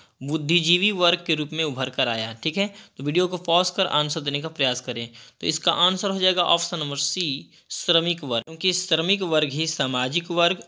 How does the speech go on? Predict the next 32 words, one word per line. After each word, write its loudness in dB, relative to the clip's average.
और 4
बुद्धिजीवी -2
वर्ग 4
के -4
रूप -8
में -6
उभर -8
कर -2
आया। -4
क्वेश्चन -8
सिक्स 0
कहता 2
है, -2
"अस्थायी 2
कृषि -4
के -4
प्रभाव -2
से -4
कैसा 2
जमाव 0
संभव -6
हुआ?" -4
ठीक -8
है, 2
तो -8
वीडियो 0
को -4
पॉज 2
कर 2
अर्थात 2
रोक -4
कर 2